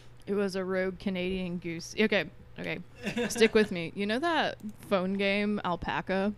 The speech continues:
Speaker 1: The one where the
Speaker 2: Yes.
Speaker 1: alpaca and eats the other alpacas? That's what happened, but with a Canadian goose, and it was going around and eating them and getting bigger and turning into a monster. And that's why it looks so different to different people, 'cause at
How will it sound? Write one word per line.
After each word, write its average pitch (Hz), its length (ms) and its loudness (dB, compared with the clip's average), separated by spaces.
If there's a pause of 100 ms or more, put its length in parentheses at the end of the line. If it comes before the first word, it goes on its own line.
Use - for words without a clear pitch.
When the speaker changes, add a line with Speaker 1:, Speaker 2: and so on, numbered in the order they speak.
(2000)
Speaker 1:
The 220 80 6
one 208 220 6
where 214 140 6
the 196 80 4
Speaker 2:
Yes. 135 60 4
Speaker 1:
alpaca 180 480 4
and 185 340 2
eats 180 200 -8
the - 80 -2
other 170 180 0
alpacas? 208 640 0
That's 196 260 2
what 262 120 4
happened, 254 420 2
but 220 100 2
with 190 140 -4
a 196 60 -12
Canadian 180 580 -4
goose, 190 380 -2
and 196 100 0
it 180 40 -2
was 190 100 -6
going 185 240 -2
around 165 300 -6
and 156 140 -10
eating 190 340 -2
them 226 380 0
and 180 120 -4
getting 175 320 -4
bigger 185 320 0
and 185 200 -8
turning 175 280 -4
into 180 200 -4
a 156 60 -4
monster. 160 440 -6
And 160 80 -6 (420)
that's 226 160 6
why 247 100 10
it 196 40 10
looks 208 200 2
so 190 80 6
different 214 460 0
to 196 80 -4
different 190 240 -4
people, 214 260 0
'cause 190 160 0
at - 80 -4